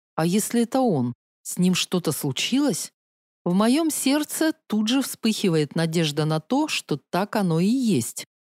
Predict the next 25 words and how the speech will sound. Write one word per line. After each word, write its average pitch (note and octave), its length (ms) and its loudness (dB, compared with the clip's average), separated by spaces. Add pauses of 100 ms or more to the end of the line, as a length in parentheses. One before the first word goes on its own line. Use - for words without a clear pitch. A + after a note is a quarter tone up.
(120)
И F#3 60 2
я G#3+ 320 4
до D#3+ 260 0
боли C#4+ 400 2
прикусываю F3+ 880 0
губу F#3 460 0
от D3+ 160 -2
отвращения F#3+ 720 0
к - 80 -12
самой F3 360 0
себе. E3 500 -2 (920)
В G3+ 100 -2
отличие A#3 600 2
от D3+ 160 -4
меня, F#3+ 400 2 (160)
Чайку C4+ 500 2
задний A3 460 2
ряд E3+ 260 0
не G#3 100 2
устраивает, B2+ 840 -2 (160)
и F3+ 80 0
она F3 240 0
пытается C#4+ 540 0
пробиться G#3 520 -2
вперёд. G3 500 0